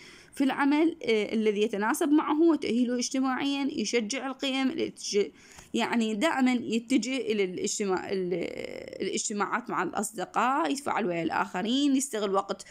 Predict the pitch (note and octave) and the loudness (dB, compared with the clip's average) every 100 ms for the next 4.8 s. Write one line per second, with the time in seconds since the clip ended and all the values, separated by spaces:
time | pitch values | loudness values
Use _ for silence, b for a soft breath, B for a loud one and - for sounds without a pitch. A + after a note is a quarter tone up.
0 | B B - G3+ - C5 G#4+ A4 A#4 - | B B 0 2 4 2 2 0 -2 -6
1 | B B G#3 A#3+ B3 B3 G#3 G3 C4 B3+ | B B -2 0 0 0 -2 0 0 0
2 | B3+ G3+ - - G#3+ G#3+ F#3+ B3 B3+ B3+ | -2 -4 -14 -2 2 4 4 4 4 4
3 | A3+ - A3 A3 G#3 G#3 A3 F#3 G3 A#3 | 2 2 0 0 0 0 2 0 0 -2
4 | G#3+ G3 G3 F#3+ G3 G3 F#3+ - | -4 -4 -4 -2 0 0 0 -2